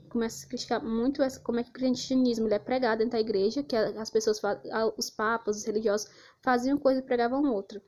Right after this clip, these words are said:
É nesse momento que a igreja ela começa a se dividir entre os que apoiam essa, essa visão ainda medieval, esse, desse processo de ainda tá apegado a essas ideias de não se explicar muito, e as pessoas que querem renovar, querem começar a criticar, come-, querem começar a perguntar.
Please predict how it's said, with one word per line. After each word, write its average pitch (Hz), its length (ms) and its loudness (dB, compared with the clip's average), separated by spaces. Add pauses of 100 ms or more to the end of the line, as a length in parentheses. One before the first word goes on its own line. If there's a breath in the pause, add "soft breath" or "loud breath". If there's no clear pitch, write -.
(300 loud breath)
É - 80 0
nesse 302 200 2
momento 285 300 4
que - 60 -4
a 269 40 2
igreja 254 220 4
ela 262 80 -2
começa 247 260 0
a - 20 -2
se 247 120 -6
dividir 254 400 0
entre 226 180 0
os 240 60 -4
que - 120 -6
apoiam 254 760 2
essa, 233 400 -4
essa 220 440 -2
visão 220 360 -2
ainda 214 180 0
medieval, 220 560 0
esse, 233 260 -4
desse 220 240 -2
processo 220 560 -2
de 220 280 -2 (400 soft breath)
ainda 233 120 4
tá 240 140 0
apegado 247 340 0
a - 20 2
essas 233 200 -6
ideias 214 400 2
de 233 80 -4
não 233 140 0
se 277 80 -4
explicar 247 360 -4
muito, 220 360 0 (460 loud breath)
e 247 60 0
as 277 100 2
pessoas 302 280 0
que - 100 -20
querem 285 220 0
renovar, 285 580 2
querem 254 240 2
começar 269 320 -2
a 254 40 -2
criticar, 285 360 -2
come-, 247 240 0
querem 254 220 0
começar 262 280 -2
a - 20 -6
perguntar. 269 560 0